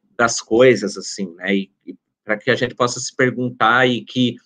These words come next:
quando vocês colocarem as palavras-chave de vocês na nuvem de palavras, que a gente possa ter aí um, um radar, né, do que vocês, profissionais, alunos, professores que estão aqui presentes,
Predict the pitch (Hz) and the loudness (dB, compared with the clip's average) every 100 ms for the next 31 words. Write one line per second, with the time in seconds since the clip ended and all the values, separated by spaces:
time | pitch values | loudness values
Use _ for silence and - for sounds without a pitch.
0 | _ _ _ _ _ - 135 123 120 135 | _ _ _ _ _ 2 2 2 -2 -4
1 | 123 - 123 117 123 139 135 117 110 - | -2 0 0 0 0 2 2 0 0 2
2 | 110 110 107 - - 107 104 98 101 104 | 2 2 -2 -4 0 0 -2 -12 -8 -8
3 | - 107 104 107 107 107 110 107 104 101 | -2 -2 -2 -4 -4 -4 -4 -4 -2 2
4 | 101 113 123 113 127 117 113 - 123 - | 4 2 2 -4 -6 -4 -4 0 0 0
5 | 120 - _ _ _ 143 139 131 135 139 | -4 -6 _ _ _ 4 6 6 6 2
6 | 135 127 117 101 - _ _ _ _ _ | 2 0 -2 -6 -10 _ _ _ _ _
7 | _ 104 107 101 101 98 147 127 98 120 | _ -14 -8 -6 -6 -4 -2 -4 0 2
8 | 127 113 95 101 110 110 101 _ _ 104 | 4 2 2 2 2 2 -2 _ _ -6
9 | - 127 127 - 127 131 - 113 - - | -2 0 0 4 2 2 -6 -10 -6 -4
10 | 107 101 117 117 104 101 98 107 117 104 | 0 2 4 2 2 -2 0 -2 -2 -6
11 | - 101 101 98 110 104 - 104 101 - | -6 -8 -6 -2 0 0 -4 -14 -16 -4
12 | 107 104 - - 107 104 101 - - | -2 -2 -8 -2 0 2 0 -2 -10